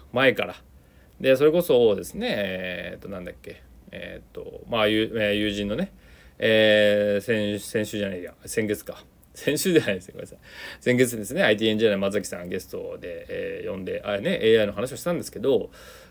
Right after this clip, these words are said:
まあ、その、松崎さんとはかなりのな-、長い付き合いですけど、当時からなんか、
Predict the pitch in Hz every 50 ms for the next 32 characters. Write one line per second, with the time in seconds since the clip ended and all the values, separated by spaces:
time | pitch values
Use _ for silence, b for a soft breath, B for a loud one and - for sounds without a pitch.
0 | B B - - 107 160 156 139 127 113 107 101 95 95 - 143 135 117 - -
1 | - - 131 147 160 - - 214 214 226 165 - - 127 113 104 92 90 - -
2 | - 98 104 107 104 - - 110 110 104 104 104 - - - - 110 101 90 85
3 | - - - - 202 220 139 - - - - - - 233 226 208 175 156 160 156
4 | 151 - 185 196 254 220 135 120 107 101 - - 90 87 87 -